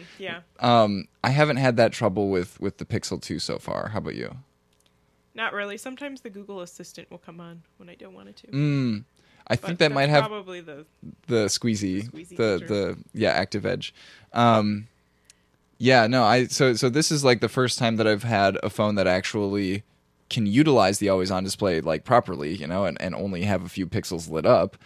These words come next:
Speaker 2: Um, but also this is, like, the first time that I've <laughs> had a phone that doesn't just, like, randomly do stuff in my pocket when I,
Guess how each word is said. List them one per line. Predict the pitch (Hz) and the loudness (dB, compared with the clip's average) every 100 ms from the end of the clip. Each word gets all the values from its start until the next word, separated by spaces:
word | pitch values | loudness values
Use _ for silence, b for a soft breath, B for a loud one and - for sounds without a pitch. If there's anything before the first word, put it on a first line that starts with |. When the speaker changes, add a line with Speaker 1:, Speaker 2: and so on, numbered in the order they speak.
| b b | b b
Speaker 2:
Um, | 95 95 87 80 | 0 0 0 -6
but | 95 101 | 0 4
also | 92 104 - 95 87 | 6 4 4 2 2
this | 85 92 | -2 -6
is, | 92 | -4
like, | 85 80 | -4 -4
the | 85 | -6
first | 95 82 - | -4 -4 -4
time | 92 85 78 | -4 -6 -4
that | 80 73 - - _ - | -4 -4 -6 -14 _ -8
I've | 101 - | -6 -2
<laughs> | 160 | 0
had | 123 | 0
a | |
phone | - 113 117 | 0 -2 -2
that | 113 110 | -2 2
doesn't | 110 104 104 | 2 2 -4
just, | 95 104 110 | -4 -4 2
like, | 104 98 | 0 0
randomly | 95 92 92 95 92 | -2 -2 -2 -4 -4
do | 92 95 | -6 -6
stuff | - 101 | -4 -6
in | 101 | -4
my | - | -6
pocket | - - - - | -4 -6 -6 -10
when | - | -8
I, | 73 | -10